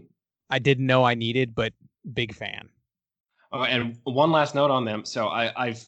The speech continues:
Speaker 1: I've pointed out, uh, some, uh, the, the couple of universities that still use, uh,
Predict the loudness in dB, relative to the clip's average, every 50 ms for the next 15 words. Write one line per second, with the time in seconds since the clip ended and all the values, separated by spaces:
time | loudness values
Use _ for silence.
0 | -6 -4 -4 -4 -6 -8 -6 -2 -2 0 0 2 4 4 6 4 4 2 -2 -6
1 | -4 -2 0 0 0 0 -2 -6 -10 _ _ _ _ _ _ _ _ -18 -14 -8
2 | -2 -2 0 0 -2 -4 -6 -8 -12 _ _ _ _ _ _ _ _ _ _ _
3 | _ _ _ _ _ _ -6 -4 -2 -2 -2 -2 -4 -6 -8 -8 -8 -8 -8 -8
4 | -8 -8 -4 0 0 0 0 0 -2 -2 -2 -2 -2 -2 -2 -2 -2 -4 -4 -6
5 | -6 -6 -6 -6 -6 -8 -8 -8 -8 -8 -8 -10 -8 -6 -4 -4 -4 -6 -6 -6
6 | -6 -6 -6 -6 -6 -8 -8 -10 -10 -10 -8 -6 -4 -2 -2 -4 -4